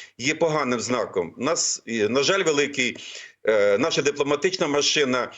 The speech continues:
час від часу якось так виглядає не дуже ефективно, якщо навіть дивитися на переговори, які відбулися, е, в Ужгороді, е, між, е, е, з, м, представником, е, керівником М З С, е, м,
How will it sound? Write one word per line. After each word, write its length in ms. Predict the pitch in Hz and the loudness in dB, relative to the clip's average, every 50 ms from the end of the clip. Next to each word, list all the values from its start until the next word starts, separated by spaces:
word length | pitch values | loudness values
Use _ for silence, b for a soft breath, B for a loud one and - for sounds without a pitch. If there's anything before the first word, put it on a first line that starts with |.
| B B B | B B B
час 220 | - 160 135 139 | -2 -2 0 0
від 120 | 143 - | -2 -2
часу 360 | - - 151 147 139 - - 135 | 0 0 0 0 0 0 2 2
якось 360 | 135 139 135 - 135 - - | 2 2 2 0 -2 -2 0
так 260 | - 139 131 - - | 0 0 0 0 0
виглядає 760 | 110 131 131 135 135 127 123 135 127 123 120 120 120 107 B B B B B B | 0 0 2 2 2 2 2 2 4 4 4 4 2 2 B B B B B B
не 120 | - 135 139 | -2 -2 0
дуже 260 | 135 147 131 104 127 | 2 0 2 2 0
ефективно, 460 | 113 - 139 127 - - 208 220 185 139 | 0 0 -2 -2 0 0 2 2 2 2
якщо 200 | 120 - 143 127 | 2 2 0 2
навіть 200 | 123 127 127 107 | 2 2 0 2
дивитися 500 | 120 123 139 147 147 139 123 - 131 117 | 0 0 0 0 0 -2 0 0 0 0
на 140 | 113 113 | 0 0
переговори, 720 | 107 - 123 110 - 113 113 120 127 127 123 120 113 101 B B B B B B | 0 2 2 2 4 4 2 2 4 4 4 4 2 2 B B B B B B
які 240 | - 113 - - 131 | -6 -4 -2 -2 0
відбулися, 760 | 117 117 104 101 127 127 123 123 110 - - 120 107 104 101 | 0 0 0 0 2 2 2 2 2 2 2 4 4 4 2
е, 60 | 92 B B B B B B B B B _ - - 98 104 98 98 95 92 95 95 92 92 92 92 87 87 | 0 B B B B B B B B B _ -2 0 2 4 4 4 4 4 4 4 4 4 4 4 4 2
в 60 | 90 | 2
Ужгороді, 880 | 113 170 180 - 160 151 139 123 110 104 113 117 110 104 101 98 92 - | 2 2 2 2 2 2 2 0 0 0 0 2 4 4 4 4 2 2
е, 160 | 87 98 95 95 | 4 2 2 2
між, 420 | 104 113 104 90 - - - - | 2 0 0 0 0 -2 -4 -2
е, 580 | - - 95 92 90 90 87 85 82 82 78 - b b b b b b b b - - | 0 2 2 4 4 4 4 4 4 2 0 -2 b b b b b b b b 0 2
е, 240 | 90 87 82 87 | 2 4 2 2
з, 280 | 87 - - - - - _ - - 95 - 98 | 0 -4 -10 -14 -14 -16 _ -18 -18 -12 -6 -2
м, 400 | 104 95 90 92 78 82 87 85 - - | -2 0 0 0 -2 -4 -4 -4 -2 -2
представником, 720 | 127 120 - 147 131 139 143 143 156 143 123 117 127 127 | 0 0 0 0 0 0 0 0 2 2 2 2 0 2
е, 280 | - 113 110 104 104 98 | 2 4 4 4 2 2
керівником 500 | 101 - 151 156 147 147 156 127 120 120 | 2 0 0 0 0 0 0 0 0 0
М 120 | 127 127 | -2 0
З 340 | 107 107 135 131 120 117 113 | 0 0 2 4 4 4 2
С, 180 | 107 - - - 107 | 2 0 0 2 4
е, 300 | 101 101 98 95 95 92 | 4 6 6 6 4 4
м, 360 | 80 87 87 82 82 87 | 2 -2 -4 -6 -4 -2